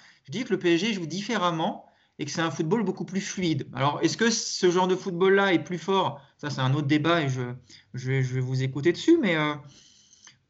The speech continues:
en tout cas, c'est évident que, euh, cette équipe sans Neymar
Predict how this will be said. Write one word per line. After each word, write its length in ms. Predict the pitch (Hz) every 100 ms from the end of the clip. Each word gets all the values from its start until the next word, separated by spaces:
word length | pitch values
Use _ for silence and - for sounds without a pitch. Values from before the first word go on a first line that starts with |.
| -
en 160 | 185 180
tout 160 | 196
cas, 260 | 196 185 254
c'est 180 | - 160
évident 500 | 220 214 180 190 302
que, 160 | - 170
euh, 480 | 151 156 147 147
cette 340 | 143 - 214 208
équipe 360 | 202 214 214
sans 200 | - 220
Neymar 720 | 208 196 170 202 262 143 131